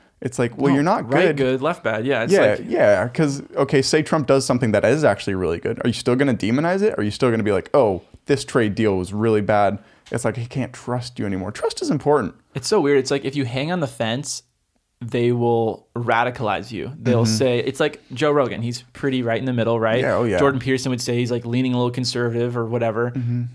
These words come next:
Speaker 2: But then they'll say, "Oh, you're alt-right," or you're,
Speaker 1: I
Speaker 2: you know,
Speaker 1: know.
Speaker 2: far, like, radical left.
Speaker 1: It's
Speaker 2: It's, they'll
Speaker 1: crazy.
Speaker 2: radicalize you if you're not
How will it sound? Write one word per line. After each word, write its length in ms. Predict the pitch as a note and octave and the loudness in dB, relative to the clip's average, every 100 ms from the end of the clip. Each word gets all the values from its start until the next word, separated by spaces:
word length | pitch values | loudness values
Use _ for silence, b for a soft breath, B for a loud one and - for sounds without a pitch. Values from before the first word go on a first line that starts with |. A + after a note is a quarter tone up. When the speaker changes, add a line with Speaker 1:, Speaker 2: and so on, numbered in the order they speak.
| - - | -12 -2
Speaker 2:
But 160 | C#3+ | 0
then 160 | D3 D3 | 2 2
they'll 120 | C#3+ | 0
say, 280 | C3+ B2 A#2 | 0 -2 -2
"Oh, 220 | - F#3+ | -2 -2
you're 400 | D#3+ D#3+ F3 - - | -2 -2 -2 -2 -2
alt-right," 680 | G#3 F#3+ - G3 G3 D#3+ D3 | 2 2 2 -2 0 0 0
or 100 | D#3 | -2
you're, 340 | E3+ F#3 D#3 | -2 -2 -2
Speaker 1:
I 40 | E3 | -6
Speaker 2:
you 40 | |
know, 240 | E3 D#3 C3 | -4 -4 -4
Speaker 1:
know. 40 | B B _ | B B _
Speaker 2:
far, 320 | - F#3+ F3+ | 0 2 2
like, 280 | E3 D#3 D3+ | 0 -4 -2
radical 400 | F#3 F3+ F3+ F3+ | -2 -2 -2 0
left. 320 | F#3 D#3+ - | 0 0 0
Speaker 1:
It's 160 | C3+ - | -4 -4
Speaker 2:
It's, 120 | - | 0
they'll 180 | D3 C3+ | 2 4
Speaker 1:
crazy. 240 | - A#2 B2+ | 2 -2 -2
Speaker 2:
radicalize 640 | D3 E3+ - B2+ A#2 A2+ | 0 -2 -2 0 0 -2
you 260 | A#2 A2 A2 | -4 -4 -4
if 180 | A#2 A#2 | -6 -8
you're 180 | A#2 A2+ | -8 -6
not 520 | A2 A2+ A2 G#2+ G2 | -4 -2 -2 -2 -4